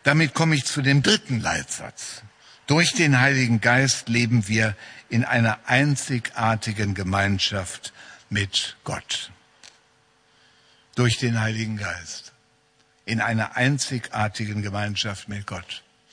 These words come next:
Haben Sie auch manchmal die Sehnsucht, Gott intensiver zu erleben? Leiden Sie auch manchmal darunter, Gott oben im Himmel oder wo auch immer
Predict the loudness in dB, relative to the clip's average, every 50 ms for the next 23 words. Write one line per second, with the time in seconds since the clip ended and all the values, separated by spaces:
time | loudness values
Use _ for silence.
0 | -20 -18 -18 -16 -16 -16 -16 -16 -16 -18 -18 -18 -18 -20 -20 -20 -20 _ _ _
1 | _ _ _ -2 -2 0 0 0 0 0 0 -2 -4 -4 -4 -4 -4 -6 -2 0
2 | 0 0 0 -2 -6 -12 _ -14 -6 -2 -2 0 0 0 0 2 2 2 2 2
3 | 0 0 -2 -4 -6 -6 -8 -10 -10 -8 -8 -8 -8 -8 -10 -12 -14 -18 -20 _
4 | -16 -6 -2 0 0 0 -2 -6 -10 -4 0 0 0 2 2 2 2 2 2 2
5 | 0 0 0 0 -2 0 0 -2 0 0 2 2 2 2 0 0 0 -2 -4 -4
6 | -6 -10 _ _ _ _ _ _ _ _ _ _ _ _ _ _ _ _ _ _
7 | _ _ _ _ _ _ _ _ _ _ _ _ _ _ _ _ _ _ _ _
8 | _ _ _ _ _ _ _ _ _ _ _ _ _ _ _ _ 2 4 4 6
9 | 6 4 2 2 0 0 0 0 -2 -2 -4 -4 -6 -6 -4 -4 -2 0 0 0
10 | 0 0 0 0 0 0 -2 -2 -2 -6 -14 -16 -16 -18 -8 -4 -2 -2 -2 -2
11 | -6 -8 -8 -10 -14 -20 _ _ _ _ _ _ _ _ _ _ _ -4 -2 -2
12 | 0 0 0 0 0 0 2 2 2 2 0 -2 -4 -6 -10 -14 _ _ _ _
13 | _ _ _ _ _ _ _ _ _ _ _ _ _ _ _ -2 0 2 2 0
14 | -2 -4 -6 -6 -6 -8 -6 -2 -2 0 0 0 -2 -4